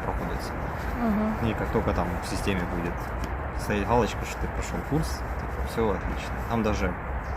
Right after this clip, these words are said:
Speaker 1: на одном собеседовании у тебя могут там задать тебе вопросы касательно, как вы там поведете себя в той, той или иной ситуации касательно безопасности.
Speaker 2: Мгм.
Speaker 1: Ну, есть такое. Вот. Ну, это если говорить прям. Вот, это, к примеру, у Зиммера я брал.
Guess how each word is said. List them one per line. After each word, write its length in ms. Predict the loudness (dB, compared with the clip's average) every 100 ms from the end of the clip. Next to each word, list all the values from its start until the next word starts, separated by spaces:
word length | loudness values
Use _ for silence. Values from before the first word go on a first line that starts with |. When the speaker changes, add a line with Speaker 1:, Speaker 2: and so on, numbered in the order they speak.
| -2 -2 -2 -2 2
Speaker 1:
на 200 | 2 2
одном 320 | 2 0 0
собеседовании 720 | 0 -2 0 2 2 2 0
у 60 | 0
тебя 140 | 0
могут 260 | 0 -2 -4
там 100 | -4 -4 -6 -6 -4
задать 300 | -4 -4 -4
тебе 180 | -4 -4
вопросы 420 | -2 0 -2 -2 -6
касательно, 480 | -6 -6 -6 -6 -6 -4
как 100 | -4
вы 60 | -4
там 140 | -4 -6 -6 -8 -8 -8 -4
поведете 380 | -2 -2 -2 -4
себя 320 | -4 -4 -4
в 180 | -4 -2
той, 140 | -2
той 140 | -2 -2
или 100 | -2
иной 180 | -4
ситуации 500 | -4 -2 -2 -2 -4 -4 -4 -6 -6 -4
касательно 360 | -2 -2 -2
безопасности. 720 | -2 -2 -2 -2 -4 -6 -6 -8 -8 -6 -4
Speaker 2:
Мгм. 460 | 0 2 4 2 0 -2
Speaker 1:
Ну, 60 | -2
есть 220 | -2 -2
такое. 160 | -4 -4 -4 -6 -6 -6 -6 -6 -6 -4 -4 -4 -4
Вот. 100 | -2 -2 -2 -2 -2 -4 -4 0
Ну, 80 | 2
это 140 | 4
если 260 | 4 2 0
говорить 300 | 0 0 0
прям. 180 | 0 -2 -2 -4 -4 -4 -4 -4 -2
Вот, 100 | -2
это, 140 | 0 0
к 40 |
примеру, 320 | 2 2 2
у 140 | 2 0
Зиммера 340 | -2 -2 0
я 80 | -2
брал. 200 | -2 -2